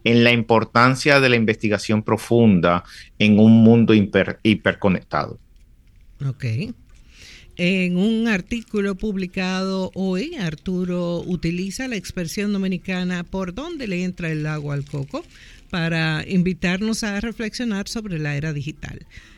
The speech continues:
Speaker 2: Él, eh, argumenta que el acceso ilimitado a los datos no garanti-, garantiza el conocimiento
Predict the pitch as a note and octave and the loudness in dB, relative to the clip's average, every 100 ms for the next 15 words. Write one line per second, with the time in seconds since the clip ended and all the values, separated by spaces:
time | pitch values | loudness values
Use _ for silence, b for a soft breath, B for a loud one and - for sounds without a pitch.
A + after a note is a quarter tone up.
0 | b D#3+ D#3+ E3 D#3+ D#3+ D#3+ - F3+ F#3 | b -4 -2 0 -2 -4 -6 -6 -6 -4
1 | - A#3+ B3 A3 A3 A3+ A3 G3 F3+ F3+ | -6 -6 -4 -4 -4 -6 -8 -6 -4 -6
2 | - E3 D#3+ D#3+ F#3 F#3 G3 F3+ E3 D#3+ | -6 -4 -6 -6 -8 -6 -4 -4 -4 -4
3 | F3 E3+ E3 C#3+ F#3 F#3 G#3 F#3+ F3+ F3 | -4 -2 -4 -4 -4 -4 -6 -2 -2 -2
4 | F3+ E3+ E3+ - D#3 - D#3 E3 D#3 C#3+ | -4 -6 -10 -12 -12 -10 -8 -4 -4 -6
5 | C#4 C#4 G3 D#3+ D#3+ E3 C#3+ C#3 E3 E3 | -8 -8 -6 -6 -4 -2 -2 -2 -4 -4
6 | D3 D3 | -4 -6